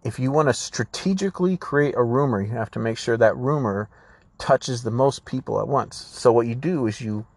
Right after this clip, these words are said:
create the one piece of information that'll touch two cultures. So what is something, because people from the Hispanic community, they're a little more lenient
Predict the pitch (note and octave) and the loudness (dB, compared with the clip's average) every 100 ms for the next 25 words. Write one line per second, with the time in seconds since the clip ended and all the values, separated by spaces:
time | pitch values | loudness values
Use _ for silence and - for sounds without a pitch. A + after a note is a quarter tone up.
0 | - - A#2+ B2 C3+ - G2+ F#2+ B2 E3+ | -8 -4 -2 -2 0 4 2 4 4 4
1 | - F3+ E3 E3 E3 A#3+ D4+ A#2+ D3+ - | 2 2 4 6 4 2 0 -2 -4 -8
2 | _ - - _ - - - - _ - | _ -20 -20 _ -20 -18 -18 -18 _ -20
3 | - - - - - A2 G#2+ - - B2 | -20 -20 -20 -20 0 6 6 4 4 4
4 | - - _ - D#3 D3+ - D#3+ - D#2 | 2 -12 _ -6 -4 2 4 4 2 -6
5 | - - _ - - _ - G2+ G2 D3 | -6 -16 _ -20 -20 _ 0 0 6 6
6 | G3+ - E3+ D#3+ D#3 D3 - _ - - | 6 4 2 4 0 -2 -8 _ -20 -20
7 | - _ _ - - B2 - C3 A#2+ - | -20 _ _ -20 -8 -4 4 4 4 0
8 | F3 D3+ B2 G#2 G#2 - A#2+ C3 C#3 C#3+ | 2 2 2 2 2 4 2 2 -2 0
9 | D3+ D#3+ _ _ _ _ _ _ _ - | -2 -6 _ _ _ _ _ _ _ -20
10 | - - - - - - - - A#2 C3 | -20 -20 -20 -20 -20 -20 -18 2 8 10
11 | C3+ C3 A#2 A#2+ A#2 A#2 G#2+ G#2 A2+ A#2 | 10 10 8 4 4 4 2 2 0 0
12 | A2+ G#2 - | -2 -4 -8